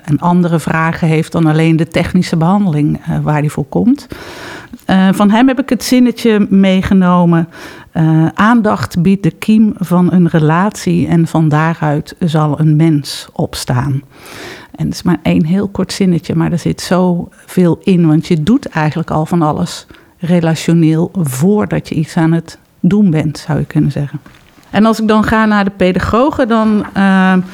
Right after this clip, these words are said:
ja, dan heb ik een, eh, een, een, echt een favoriet van mij is, eh,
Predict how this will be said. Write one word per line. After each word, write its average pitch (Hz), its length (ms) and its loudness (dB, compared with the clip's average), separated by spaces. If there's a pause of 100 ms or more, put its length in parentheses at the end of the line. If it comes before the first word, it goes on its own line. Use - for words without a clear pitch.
(360)
ja, - 140 0
dan 151 120 4
heb 175 140 2
ik 175 140 -4
een, 175 180 2
eh, 170 260 2
een, 175 280 -2
een, - 260 0
echt - 260 -2
een 180 120 2
favoriet 190 760 0
van 185 220 0
mij 165 240 2
is, - 260 -6
eh, 170 100 4